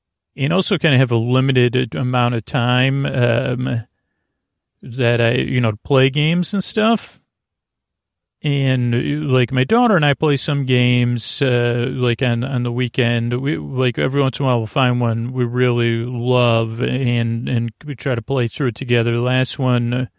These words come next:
we really loved and that we just kept playing until we got to the end was called Humans, uh, that are balloons that like to lay down a lot and, and also solve puzzles together or alone.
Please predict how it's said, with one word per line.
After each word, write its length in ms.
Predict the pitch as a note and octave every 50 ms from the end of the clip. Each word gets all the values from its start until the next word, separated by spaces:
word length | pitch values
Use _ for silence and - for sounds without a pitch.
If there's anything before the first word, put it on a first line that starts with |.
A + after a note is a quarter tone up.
| _ _ _ _ _ _ _ _ _ _ _ _ _ _ _ _ _ _ _ _ _
we 160 | - C3+ C3+
really 460 | C3 C3 D#3+ G#3 A#3+ B3 F#3 D3 C3+
loved 420 | C3 B2 B2+ B2+ B2+ A#2+ A#2+ A#2 A#2
and 140 | B2 A#2+ B2
that 100 | B2 B2+
we 80 | B2+
just 160 | A#2+ B2 -
kept 200 | - - C3 -
playing 340 | - C3 B2 B2 B2 A#2+ B2
until 260 | A#2+ A#2+ A2 - C3+
we 80 | A#2+ A#2
got 160 | A#2 B2 A2
to 100 | - -
the 60 | C3
end 160 | A#2+ A#2+ A#2+ A#2
was 160 | A#2 A2+ -
called 280 | - C#3 B2 A#2 A2+
Humans, 840 | A2+ - - G3 G3+ G3+ F#3+ F#3+ F#3 F3 F3 F3 F3 D3+ - - - -
uh, 360 | C3+ C3 B2+ B2 A#2+ A#2+ A#2+
that 160 | A2+ C3+ B2+
are 60 | B2+ B2
balloons 880 | A#2+ B2 C3 B2+ B2+ C3+ C#3 C3+ C3+ C3 C3 B2+ B2 A#2+ A2+ - - -
that 400 | - A#2+ A#2 C3 B2 B2 C3 B2+
like 260 | B2+ B2+ B2 A#2 -
to 100 | - C3+
lay 240 | A#2+ A#2+ B2 A#2+ B2
down 360 | A#2 A#2+ A#2 B2 A#2+ A#2+ B2
a 60 | A#2+
lot 560 | A2 A2+ A#2+ A#2+ A#2+ A#2 A#2+ A#2+ - - - -
and, 260 | C3 B2 A#2+ A#2+ -
and 220 | C3 B2+ A#2+ B2
also 320 | B2+ B2+ B2 A#2+ - - B2+
solve 480 | A#2 - - C3+ B2+ A#2+ A#2 A2 -
puzzles 560 | - D3+ C3+ B2+ B2 A#2 B2+ B2 A#2 A2 -
together 600 | - - A#2+ A#2 B2+ B2 A#2+ A#2 A#2+ A2+ A#2 B2 C#3
or 180 | C#3 C3 A#2+
alone. 800 | A#2+ A#2 A#2 A#2+ B2 B2 A#2+ A#2+ A2+ A2+ A#2 A2+ A#2+ A#2 A#2 A#2